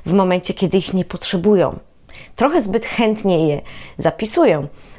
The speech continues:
bo często wystarczy zbadać poziom witaminy B dwanaście, witaminy D trzy, zobaczyć, co tam się dzieje, jak to wpływa na neuroprzekaźniki, dodać trochę omegi.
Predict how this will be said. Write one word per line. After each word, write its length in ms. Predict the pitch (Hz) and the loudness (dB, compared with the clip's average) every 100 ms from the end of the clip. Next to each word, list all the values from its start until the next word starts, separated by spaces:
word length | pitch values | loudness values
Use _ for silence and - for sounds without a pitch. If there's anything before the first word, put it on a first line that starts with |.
| - | -8
bo 140 | - | -4
często 380 | 170 175 170 185 | 0 0 0 0
wystarczy 440 | 170 170 160 - 156 | -2 -2 -4 -6 -6
zbadać 400 | - 175 170 - | 0 0 0 -2
poziom 340 | - 156 156 | -2 -2 -2
witaminy 540 | 151 - 156 156 143 151 | -4 -2 0 0 0 -2
B 160 | - | -2
dwanaście, 680 | - 180 202 196 185 - 156 | -2 0 4 4 2 -2 -2
witaminy 560 | 147 - 165 170 175 180 | -2 0 0 2 2 2
D 120 | 208 | 0
trzy, 340 | - - 190 | -2 0 0
zobaczyć, 400 | 156 - - - | 0 -2 -4 -6
co 120 | - | -10
tam 220 | - 196 214 | -4 -2 -2
się 240 | - 208 | 0 0
dzieje, 320 | 202 185 175 | 4 4 4
jak 220 | - 175 | 2 0
to 100 | - | -2
wpływa 360 | 202 - 214 190 | -4 0 0 2
na 120 | 185 | 0
neuroprzekaźniki, 920 | 185 180 185 - 175 180 165 175 - | 2 2 0 -2 -4 -2 -2 -4 -4
dodać 380 | - - - - | -2 0 0 -2
trochę 300 | - 208 214 | -2 0 0
omegi. 520 | 233 226 202 170 170 | 2 2 2 4 0